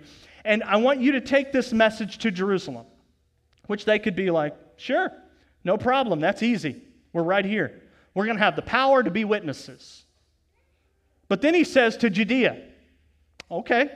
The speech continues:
we can hit the surrounding areas, no problem. I go over there for bread, I go there to fish, I do whatever, you know, we'll, we'll hit those areas, we can do that. You're gonna do it in Samaria. Uh, wait a minute, we don't even like to go there. Those aren't our people."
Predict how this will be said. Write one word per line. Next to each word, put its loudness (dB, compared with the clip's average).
we -2
can -2
hit -8
the -4
surrounding -2
areas, -2
no -2
problem. 0
I 0
go 0
over -2
there 2
for -4
bread, 4
I 4
go 0
there 2
to 0
fish, 2
I -2
do -2
whatever, 2
you -2
know, 4
we'll, 2
we'll 4
hit -2
those 4
areas, 2
we -6
can -2
do -2
that. 0
You're 2
gonna 4
do 2
it 2
in 0
Samaria. 2
Uh, 0
wait -2
a 0
minute, -2
we -4
don't 2
even 0
like 0
to -2
go 4
there. -2
Those 2
aren't 4
our 6
people." 0